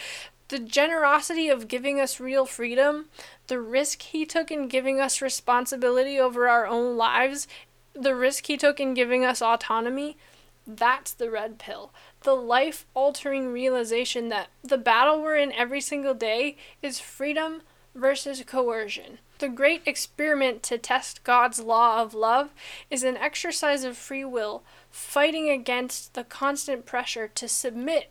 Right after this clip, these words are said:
by everything coercive. So, with this idea, if you're not already <laughs> hopelessly free-falling down the rabbit hole,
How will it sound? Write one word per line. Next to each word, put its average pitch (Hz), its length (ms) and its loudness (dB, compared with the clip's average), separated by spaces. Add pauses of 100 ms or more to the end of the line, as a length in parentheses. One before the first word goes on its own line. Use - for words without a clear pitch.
(120)
by 247 200 2 (140)
everything 285 680 -4
coercive. - 640 -6 (340)
So, 302 520 0
with 302 160 -4
this 330 240 -4
idea, 247 420 -2
if - 160 -8
you're 240 140 -4
not 262 220 0
already 254 480 2
<laughs> 196 120 -10
hopelessly 240 580 -6
free-falling 233 720 -2
down 220 220 -4
the 220 140 -8
rabbit 208 320 -4
hole, 220 320 -6